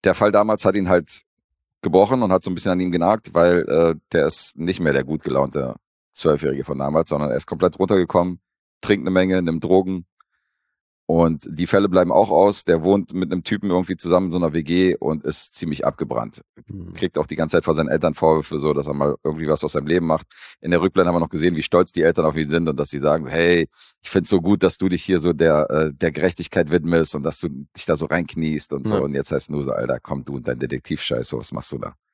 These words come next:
Speaker 1: Und kriegt auch immer wieder auf die Fresse von einem, von einem Ex-Highschool-Kollegen, den er, den er fälschlicherweise beschuldigt hat und, ähm,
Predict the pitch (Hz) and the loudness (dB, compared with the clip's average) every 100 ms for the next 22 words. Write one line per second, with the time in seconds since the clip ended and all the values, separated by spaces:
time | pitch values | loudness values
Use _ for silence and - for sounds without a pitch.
0 | _ _ _ _ _ _ _ _ _ _ | _ _ _ _ _ _ _ _ _ _
1 | - 87 87 - _ _ _ _ - 143 | 0 0 0 -6 _ _ _ _ -2 2
2 | 135 135 131 120 107 101 113 139 123 104 | 2 2 4 2 2 2 2 2 0 2
3 | 101 - 101 98 120 120 120 131 - 113 | 0 0 0 0 0 0 0 0 2 4
4 | 110 117 113 95 95 92 85 92 90 107 | 4 4 2 4 4 2 0 0 2 2
5 | 107 98 101 90 98 87 - 117 123 - | 0 2 2 4 2 0 4 4 4 0
6 | 123 - - 87 85 - 76 82 85 76 | -2 -2 -2 -2 -2 -4 -2 -2 -4 -10